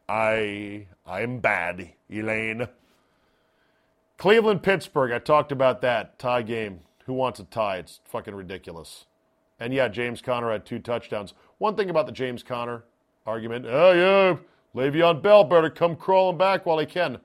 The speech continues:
You can't have it both ways, Steeler fans. You can't say, "Well, fine, James Conner will be just as good as you." Well, then why did you hold him hostage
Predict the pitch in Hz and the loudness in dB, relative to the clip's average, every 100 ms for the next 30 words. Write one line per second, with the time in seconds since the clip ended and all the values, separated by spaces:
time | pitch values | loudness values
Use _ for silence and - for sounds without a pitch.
0 | _ _ _ _ _ _ _ 143 - 220 | _ _ _ _ _ _ _ -6 -2 0
1 | 202 143 113 127 120 139 113 - 87 80 | 0 -2 -2 -2 -2 -4 -4 -10 -14 -14
2 | 73 76 69 - - _ _ _ 110 175 | -16 -18 -18 -20 -20 _ _ _ -6 -4
3 | 175 117 101 113 - 156 170 - _ _ | -2 -4 -6 -8 -2 -2 -2 -14 _ _
4 | _ - 120 170 - 127 180 120 110 123 | _ -10 -8 -8 -6 -6 -4 -6 -8 -10
5 | - 101 139 151 78 69 _ _ _ _ | -12 -8 -8 -8 -12 -20 _ _ _ _
6 | _ _ 156 170 143 123 143 170 202 170 | _ _ -2 -2 -2 -2 0 2 0 -4
7 | 165 156 143 151 131 139 185 - 87 92 | -6 -4 -2 -2 -4 -6 -8 -8 -12 -14